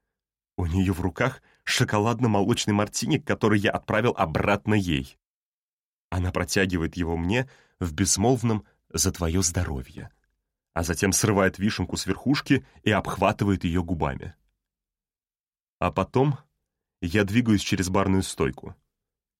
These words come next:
Несусь к ним навстречу. Я одновременно удивлен и взбешен из-за того, что эти чертовы предатели подшучивают надо мной вместе с женщиной, чье присутствие, как они знают, мне не нравится. Кажется,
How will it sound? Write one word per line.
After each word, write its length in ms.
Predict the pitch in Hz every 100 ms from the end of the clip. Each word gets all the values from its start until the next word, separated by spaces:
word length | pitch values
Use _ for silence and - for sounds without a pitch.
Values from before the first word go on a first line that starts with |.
| -
Несусь 460 | 87 110 107 127 -
к 80 |
ним 160 | 113 104
навстречу. 640 | 101 - 101 78 - - - _ _ _ _ _ _ _ _
Я 160 | - 107
одновременно 680 | 107 98 107 120 120 104 101
удивлен 440 | 104 107 101 151
и 100 | 147
взбешен 560 | 104 101 127 - 139 90
из-за 300 | 92 85 98
того, 360 | 104 135 160 - _ _
что 240 | - - 123
эти 160 | 110
чертовы 480 | 110 - 143 123 104
предатели 480 | - 110 131 143 107
подшучивают 720 | 110 107 - 165 - 117 98
надо 180 | 104 107
мной 160 | 113
вместе 340 | 98 120 - 107
с 40 |
женщиной, 640 | 80 117 185 - 110 80 - - _
чье 240 | - - 147
присутствие, 560 | 123 - - - 110
как 160 | 90 101
они 180 | 104 104
знают, 360 | 92 104 80
мне 300 | 113 123 123 123
не 120 | 135
нравится. 640 | 165 135 78 80 - 76 - _ _ _ _ _ _ _ _ _ _
Кажется, 560 | - 120 117 - -